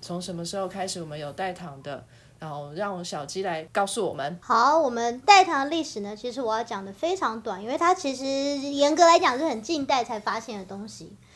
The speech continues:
Speaker 2: 可是如果今天要从历史上来讲呢，我找到的这种科学名词，它比较是叫它这 low calorie sweetener，就是所谓低卡路里的甜味替代品。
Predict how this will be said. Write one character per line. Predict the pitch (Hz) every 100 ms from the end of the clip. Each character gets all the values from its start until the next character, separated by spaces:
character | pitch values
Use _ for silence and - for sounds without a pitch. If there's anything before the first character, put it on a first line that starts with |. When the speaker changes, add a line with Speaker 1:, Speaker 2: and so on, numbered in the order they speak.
| - - -
Speaker 2:
可 | 240
是 | 415 403
如 | 330 381
果 | 302
今 | 294 320
天 | 320
要 | 320
从 | - 269 262 302
历 | 392 302
史 | - 202
上 | 277 262 233
来 | 220 214
讲 | 226 247 180 190
呢， | 196 208 226 - -
我 | 254
找 | 277 247
到 | 370
的 | 508 427
这 |
种 | 427 311
科 | - 440
学 | 427 277
名 | 262 247
词， | 269 254
它 | 285 311
比 | 226
较 | 233 269
是 | 285
叫 | 285 285 233
它 | 240 233 240 - -
这 | 240 233
low | 269 285 302
calorie | 285 277 269 214 208
sweetener， | 208 226 247 226 202 190 185 214
就 | 277
是 | 302
所 | - 220
谓 | 226 262 247 -
低 | - 320
卡 | - 220 202
路 | 269 247
里 | 202 180
的 | 185 190 190 -
甜 | - 214 202
味 | 269 240
替 | 208 - 208
代 | 214 185
品。 | -